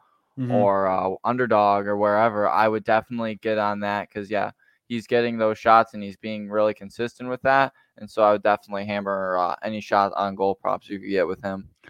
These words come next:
Speaker 1: I'm honestly good to add him in, uh, in fantasy as well. And you just pointed me right to the, to the argument. It's just the shots on goal. Anyone that's getting the puck to the net, like,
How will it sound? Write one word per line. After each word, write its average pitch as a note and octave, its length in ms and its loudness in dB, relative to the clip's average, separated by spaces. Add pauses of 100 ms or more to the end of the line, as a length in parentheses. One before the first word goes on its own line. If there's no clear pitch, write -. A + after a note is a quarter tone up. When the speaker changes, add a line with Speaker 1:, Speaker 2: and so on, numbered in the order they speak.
(240)
Speaker 1:
I'm F#3 220 0
honestly G#3+ 420 -2
good D3+ 160 0
to D3 160 0
add B2 180 0
him B2+ 100 0
in, A#2+ 140 0
uh, A2+ 140 0
in A2+ 140 -2
fantasy B2+ 460 0
as G2 120 -2
well. A#2+ 320 2
And G#2+ 240 -4
you A2+ 260 0
just B2 200 -2
pointed C3 340 0
me A2+ 80 0
right A2 240 0
to A2 360 0
the, G2+ 260 -12
to A#2 140 -2
the G#2+ 120 2
argument. A2+ 360 0
It's F#2+ 100 -6
just G#2+ 140 -4
the G#2 80 -4
shots G#2+ 300 -2
on G#2 180 -2
goal. A2 240 0
Anyone C3+ 360 0
that's A2 160 -4
getting A2+ 180 -2
the G2 80 0
puck D3 240 -2
to A2 100 -6
the G2 120 -4
net, G2 240 -2
like, G2 180 0